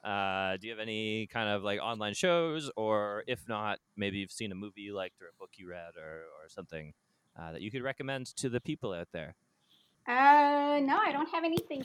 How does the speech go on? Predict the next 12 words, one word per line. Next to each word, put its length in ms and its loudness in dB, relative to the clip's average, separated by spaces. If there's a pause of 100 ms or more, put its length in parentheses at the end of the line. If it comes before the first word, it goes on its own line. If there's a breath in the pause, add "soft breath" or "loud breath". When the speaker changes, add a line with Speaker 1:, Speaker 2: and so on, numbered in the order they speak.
Speaker 2:
to, 300 0 (140)
to 80 -2
plug 440 0 (120)
personally. 760 -6 (240)
Uh, 520 4
what 220 -2
a, 120 -4 (340)
something 380 2
I've 200 6
seen 400 -2 (320)
or 280 2 (300)
Speaker 1:
Sure, 200 4